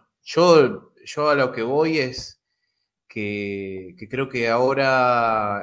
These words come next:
en, en este momento, o sea, el que tiene dudas de lo que, de lo que venimos hablando, bueno, simplemente tiene que acercarse a las obras de Lutero y de algunos escritores, tanto católicos, ¿no? como protestantes, que han hablado sobre él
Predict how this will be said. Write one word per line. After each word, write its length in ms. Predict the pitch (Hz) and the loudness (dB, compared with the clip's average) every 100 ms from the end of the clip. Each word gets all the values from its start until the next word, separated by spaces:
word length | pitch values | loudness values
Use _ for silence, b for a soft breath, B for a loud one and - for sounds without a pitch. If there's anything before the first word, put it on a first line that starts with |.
| 92 | -8
en, 320 | 104 104 95 | -10 -12 -14
en 160 | 101 110 | -12 -12
este 220 | 120 131 | -10 -8
momento, 960 | 127 123 131 135 139 135 131 117 - _ | -6 -4 -4 -4 -4 -2 -2 -4 -8 _
o 0 | |
sea, 220 | - 113 | -8 -6
el 160 | 110 107 | -4 -6
que 140 | 113 | -8
tiene 320 | 113 208 214 175 | -8 -4 -2 0
dudas 420 | 185 185 151 120 | 4 4 2 0
de 120 | 117 | -4
lo 180 | 113 110 | -4 -4
que, 500 | 107 104 101 90 - _ | -4 -4 -6 -10 -16 _
de 100 | 101 | -16
lo 120 | 104 | -14
que 180 | 101 104 | -12 -14
venimos 480 | 101 110 131 147 131 | -10 -10 -8 -8 -6
hablando, 400 | 120 139 165 156 | -4 -4 -6 -6
bueno, 280 | 160 143 113 _ _ _ _ _ | -8 -8 -12 _ _ _ _ _
simplemente 640 | - 131 127 127 135 139 | -12 -10 -8 -6 -6 -8
tiene 300 | 135 131 120 | -6 -6 -4
que 80 | 110 | -4
acercarse 600 | 104 - 101 123 123 123 | -6 -6 -4 -2 -2 -2
a 40 | 110 | -4
las 240 | 104 - | -6 -2
obras 540 | 147 143 147 147 - _ _ _ _ | 0 2 0 -4 -16 _ _ _ _
de 120 | 104 101 | -10 -10
Lutero 760 | 98 143 147 143 143 - _ _ _ _ - | -4 0 2 2 -4 -8 _ _ _ _ -6
y 140 | 113 | -2
de 540 | 110 107 104 104 101 101 - | 2 2 2 0 -2 -4 -4
algunos 460 | 110 135 151 131 | -4 -4 -4 -6
escritores, 720 | 117 - 117 131 127 120 107 - | -8 -8 -6 -2 -2 -2 -4 -6
tanto 280 | 123 123 117 | -6 -4 -4
católicos, 640 | 113 156 165 139 113 113 | 0 2 0 0 -2 -2
¿no? 140 | 143 | -4
como 300 | 135 117 110 | -4 -6 -6
protestantes, 680 | 110 104 101 - 127 131 120 | -8 -12 -12 -10 -10 -10 -16
que 160 | - 104 | -8 -6
han 140 | 110 | -4
hablado 640 | 104 107 117 110 104 - | -4 -2 0 -2 -4 -10
sobre 560 | - 98 95 98 110 135 | -18 -14 -10 -4 -2 -2
él 200 | 143 | -6